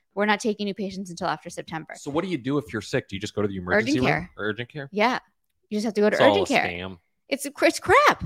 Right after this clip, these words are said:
Speaker 2: It's all a scam.
Speaker 1: It's absolute
Speaker 2: No
Speaker 1: crap.
Speaker 2: offense to the doctors that are probably, I'm putting
Speaker 1: No,
Speaker 2: my hand
Speaker 1: yeah.
Speaker 2: in front of you.
Speaker 1: It, as well,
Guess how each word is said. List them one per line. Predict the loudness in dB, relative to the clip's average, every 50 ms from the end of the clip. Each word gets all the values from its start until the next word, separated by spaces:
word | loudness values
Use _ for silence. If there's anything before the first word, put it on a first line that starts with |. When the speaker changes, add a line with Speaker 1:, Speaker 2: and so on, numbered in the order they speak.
| -12 -12
Speaker 2:
It's | -8 -4 0
all | 0 0 0
a | -2
scam. | -4 -6 -8 -6 -6 -4 0 0 0
Speaker 1:
It's | 2 2 4
absolute | 4 4 4 2 0 0 0 0 2 2
Speaker 2:
No | 4 6
Speaker 1:
crap. | 6 6 6 4
Speaker 2:
offense | 0 -2 -4 -6
to | -10 -12
the | -14 -10
doctors | -10 -10 -10 -10 -14 -20 -20 -20 _ -18
that | -18
are | -16
probably, | -14 -10 -10 -10 -10 -10 -14 _ -18
I'm | -18 -18 _ _ _ _
putting | -2 0
Speaker 1:
No, | 2 4 2
Speaker 2:
my | 2
hand | 4 4
Speaker 1:
yeah. | 6 6 6
Speaker 2:
in | 4
front | 2 -2 -6
of | -10 _ _ 0 0 0 0
you. | 2
Speaker 1:
It, | 2 4
as | 4 6
well, | 6 6 6